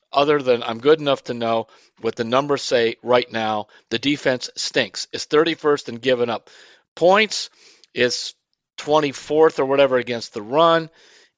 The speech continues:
and keeps declining. And also, you have players saying weird things like Myles Garrett is,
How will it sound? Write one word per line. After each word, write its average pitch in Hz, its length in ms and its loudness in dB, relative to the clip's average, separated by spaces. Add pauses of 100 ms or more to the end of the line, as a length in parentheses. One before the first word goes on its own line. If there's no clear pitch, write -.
and 113 300 -2 (200)
keeps - 280 -10
declining. 147 680 0 (600)
And 107 320 -8 (540)
also, 147 420 4
you 131 160 0
have 123 200 2
players 139 540 4 (100)
saying 127 500 -2
weird 131 320 0
things 127 480 -2
like 110 360 0 (280)
Myles 120 400 0
Garrett 113 440 2 (100)
is, 92 340 -10